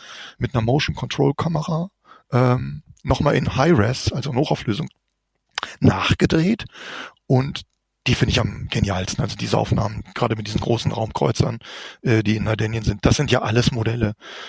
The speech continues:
äh, nur die kleinen, äh, Jäger und so, das sind ja dann immer C G Is gewesen. Also auf diese ro-, großen Raumkreuzer bin ich besonders stolz. Diese Aufnahmen finde ich richtig gut und ich denke,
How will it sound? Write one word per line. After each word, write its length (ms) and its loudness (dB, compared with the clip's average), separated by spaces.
äh, 260 2
nur 140 -2
die 80 2
kleinen, 560 -2
äh, 240 0
Jäger 340 2
und 100 -6
so, 160 -6
das 200 -4
sind 160 -8
ja 80 -4
dann 140 -8
immer 160 -10
C 160 -4
G 220 -2
Is 140 -6
gewesen. 340 -6
Also 220 4
auf 80 2
diese 220 2
ro-, 140 -4
großen 360 4
Raumkreuzer 520 0
bin 100 0
ich 100 -6
besonders 340 -4
stolz. 300 -4
Diese 160 -4
Aufnahmen 340 -6
finde 200 -2
ich 60 -8
richtig 200 -8
gut 300 -4
und 100 -6
ich 140 -12
denke, 260 -2